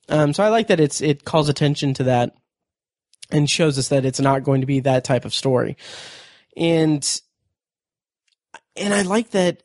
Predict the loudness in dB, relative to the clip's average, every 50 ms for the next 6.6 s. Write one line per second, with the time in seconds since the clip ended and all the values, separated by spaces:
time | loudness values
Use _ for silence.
0 | _ -2 0 2 2 2 2 2 0 0 -2 -2 -2 -2 -2 0 0 -2 -2 0
1 | -2 -6 -4 -2 0 0 0 0 -2 -2 0 0 0 0 0 0 2 2 2 2
2 | 2 -2 -6 -10 -12 -4 0 2 2 2 2 -2 -2 0 0 0 0 0 -2 -6
3 | -4 -2 -2 0 0 2 2 0 0 2 2 2 4 4 2 2 0 2 2 2
4 | 2 0 -2 -4 -2 0 0 0 0 -2 -2 -2 0 0 0 0 -2 -4 -4 -4
5 | -2 0 0 0 2 2 2 2 2 2 0 0 0 0 2 2 2 0 -2 -2
6 | -4 -4 -4 -2 -2 -2 -2 -2 -2 -6 -8 -14